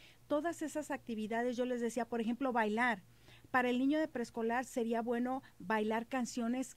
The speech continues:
que le den instrucciones. Por ejemplo, la mano izquierda va adelante, la derecha para atrás. Eh, el gorila que baila para arriba, baila para abajo, gira,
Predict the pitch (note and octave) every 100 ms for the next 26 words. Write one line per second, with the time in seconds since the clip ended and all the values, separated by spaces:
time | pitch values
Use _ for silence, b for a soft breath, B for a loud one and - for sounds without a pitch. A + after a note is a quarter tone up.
0 | - B3 A3 G#3+ G#3 A3+ C#4 F4 - b
1 | b b - B3 - G#3+ - A#3 G#3+ F#3
2 | - - - G#3 G3+ G3 A#3+ C4+ C4 G#3+
3 | G#3 G#3 A3 A#3 - A3+ A3+ G#3+ G#3+ G3+
4 | G3 G#3 A#3 B3+ B3+ G#3 G3 G3 F#3+ F#3
5 | F#3 E3 - G3+ A3 C4+ D#4 - - b
6 | b b b A3 G#3 G3+ G3+ G3 F#3+ -
7 | - - A2 - G#3+ G3+ G3 G3 G3+ A3+
8 | C4 C#4 C#4+ D4 D4+ G#3+ G3+ G3+ G#3 G3+
9 | F3+ E3 G3 A3+ A#3 A#3 G#3 F3+ F3 E3+
10 | E3 D#3 G3 A3+ A3+ A#3 - A3+ A3+ A#3
11 | A#3 A#3+